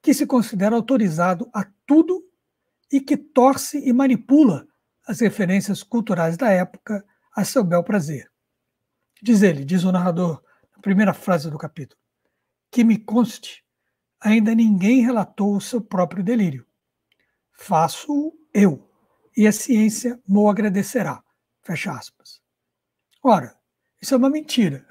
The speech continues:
né? De uma forma típica do narrador do Brás Cubas, né? Que, que inventa coisas, né? Um homem culto do tempo, interessado em ciência,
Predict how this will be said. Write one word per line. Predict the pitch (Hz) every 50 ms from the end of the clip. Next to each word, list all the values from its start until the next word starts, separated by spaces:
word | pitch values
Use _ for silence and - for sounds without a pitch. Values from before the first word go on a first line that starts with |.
| -
né? | 220 175 - _ _ _ _ _ _ _ _ _ _ _ _ _ _ _ -
De | 196 170
uma | 175 156
forma | - - - 202 180 202 190
típica | - - - 262 - - - 196
do | 165 175
narrador | 175 175 180 180 160 170 160 139 135 _ _ _ _ _ _
do | - 196
Brás | 165 185 170 -
Cubas, | - - 196 135 127 135 -
né? | 190 160 -
Que, | - 190 165 139 - _ _ _ _ _ _ _ _ _ _
que | - -
inventa | 214 220 202 139 139 196 208 202 - -
coisas, | - - - 143 131 123 - - - - - _
né? | - 214 - _ _ _ _ _ _ _ _ _ _ _ _ _ _ _ _ _
Um | - 339 359 302
homem | 233 202 180 170 160 143 - _ _
culto | - 262 285 285 277 - -
do | 175 180
tempo, | 175 - - 226 226 233 202 - - 160 160 151
interessado | 156 151 202 180 175 151 - - 185 175 156
em | 170
ciência, | 143 - - 196 196 214 202 - - -